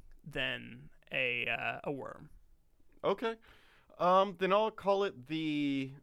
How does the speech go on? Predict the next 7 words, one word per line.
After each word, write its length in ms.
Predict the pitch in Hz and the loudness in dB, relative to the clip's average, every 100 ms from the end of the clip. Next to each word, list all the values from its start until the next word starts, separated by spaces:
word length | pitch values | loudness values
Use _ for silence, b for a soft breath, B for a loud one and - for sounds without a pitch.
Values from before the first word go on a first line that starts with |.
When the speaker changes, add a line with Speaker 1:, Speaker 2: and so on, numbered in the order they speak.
| - _ | -20 _
Speaker 2:
um, 840 | 120 117 117 113 110 110 107 101 101 - - - - - - - - _ - - - - - - - - _ - - | 0 2 2 2 0 0 -2 -4 -10 -16 -20 -20 -20 -20 -20 -20 -20 _ -20 -20 -20 -20 -20 -20 -20 -20 _ -20 -12
let's 280 | - 113 - | -4 -4 -4
see, 640 | - - 113 101 95 90 104 _ _ _ - - _ | -10 -8 -6 -6 -8 -10 -14 _ _ _ -20 -20 _
the 80 | 127 | -8
Kodiak 480 | - 180 202 196 - | 0 2 4 2 2
killer 260 | 170 190 | 0 2
worm. 520 | 175 135 120 98 - | 2 4 4 2 -4